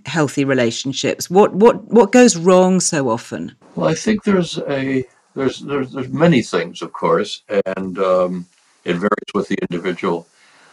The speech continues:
Speaker 2: I think that two major things, and they're related. One is we tend to avoid conflict. We tend to avoid difficulties,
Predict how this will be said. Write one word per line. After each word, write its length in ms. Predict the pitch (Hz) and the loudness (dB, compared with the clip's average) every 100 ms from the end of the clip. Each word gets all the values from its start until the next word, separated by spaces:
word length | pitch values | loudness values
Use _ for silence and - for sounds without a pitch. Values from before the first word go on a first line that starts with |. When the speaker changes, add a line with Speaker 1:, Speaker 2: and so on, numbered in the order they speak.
| _ _ - | _ _ -2
Speaker 2:
I 300 | 131 147 180 | 0 2 0
think 400 | - 175 160 - - | -2 -4 -4 -8 -14
that 460 | 113 120 117 107 - _ _ _ _ _ _ _ _ _ _ _ _ - | -4 0 2 0 -2 _ _ _ _ _ _ _ _ _ _ _ _ -12
two 500 | - 185 180 165 143 - | -2 0 0 -2 -4 -8
major 400 | 120 135 135 120 | -2 0 2 -2
things, 320 | 107 107 104 95 | -2 -2 -2 -4
and 120 | 101 | -2
they're 80 | 92 | 0
related. 560 | 90 85 101 90 80 - _ _ _ _ - | 0 -2 -4 -4 -8 -16 _ _ _ _ -12
One 380 | 117 139 180 | -2 2 2
is 520 | 185 131 127 123 117 - _ _ _ _ _ _ _ _ - - | 2 0 0 0 0 -6 _ _ _ _ _ _ _ _ -12 -2
we 160 | 131 | -2
tend 480 | 131 - 170 175 175 | -2 -4 0 0 -2
to 420 | - 151 139 131 - | -2 -2 -2 -6 -4
avoid 640 | 117 101 131 143 147 139 | -6 -4 -4 -2 -2 -4
conflict. 800 | - 104 95 90 - 92 - _ - _ _ _ - | -10 -4 -4 -4 -6 -6 -8 _ -20 _ _ _ -4
We 160 | 113 113 | -2 -2
tend 400 | - 135 131 - | -2 -4 -4 -6
to 220 | 131 113 | -6 -4
avoid 480 | 113 107 120 123 - | -4 -2 2 0 0
difficulties, 720 | - 110 107 90 82 - | -8 -6 -6 -4 -4 -8